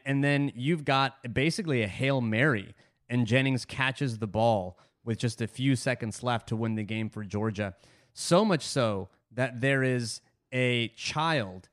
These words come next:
in Tennessee named Jennings Lee Kelly, after Juwan Jennings. Uh, and this girl, interestingly enough, this, this, this baby girl was named by her mother, who is a Tennessee fan, and the father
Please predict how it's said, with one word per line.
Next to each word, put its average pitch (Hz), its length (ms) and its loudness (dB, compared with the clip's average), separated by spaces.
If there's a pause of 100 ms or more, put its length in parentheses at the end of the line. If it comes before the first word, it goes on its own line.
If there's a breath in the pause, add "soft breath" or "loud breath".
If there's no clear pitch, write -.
(140)
in 143 240 0
Tennessee 123 720 -4 (320)
named 113 460 -2
Jennings 147 680 0 (160)
Lee 135 500 0 (200)
Kelly, 123 420 -6 (560)
after 131 560 0 (320)
Juwan 117 460 2
Jennings. 104 560 -6 (360 soft breath)
Uh, 123 200 -2
and 131 160 0
this 220 220 2
girl, 180 340 2
interestingly 143 560 -2
enough, 123 240 0
this, 123 160 -2
this, 135 220 -4
this 127 260 -4
baby 170 320 -2
girl 143 220 2
was 117 140 -2
named 135 420 0
by 143 220 2
her 139 120 -2
mother, 143 540 0 (640)
who 160 200 4
is 143 140 2
a 139 60 -2
Tennessee 151 580 -2
fan, 104 420 -8 (840)
and 139 200 2
the 110 80 -4
father 165 640 4